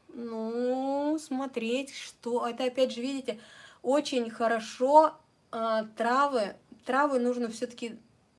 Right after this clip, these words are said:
смотреть первое, из чего базируется, какая трава вам подходит, в каком климате вы сейчас находитесь. Это даже не, э, диагностика именно вашего тела,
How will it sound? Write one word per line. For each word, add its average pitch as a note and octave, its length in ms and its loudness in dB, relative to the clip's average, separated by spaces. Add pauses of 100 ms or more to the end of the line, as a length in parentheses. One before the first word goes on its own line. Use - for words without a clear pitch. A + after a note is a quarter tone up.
(140)
смотреть B3+ 540 -10
первое, A3 460 2
из G3+ 300 -10
чего A3 280 -6
базируется, B3+ 640 -4
какая G#3+ 380 -2
трава G#3 260 0
вам G3 140 -4
подходит, A#3+ 400 -8 (400)
в - 80 -20
каком A#3+ 320 -2
климате A#3+ 480 -4
вы A3 120 -6
сейчас G#3 320 -12
находитесь. F#3 640 -10 (1300)
Это A3 240 -6
даже A3+ 300 -2
не, A#3 460 -2 (220)
э, G#3+ 380 -8
диагностика A#3 640 0
именно G#3+ 300 0
вашего G3+ 460 2
тела, F3+ 360 -4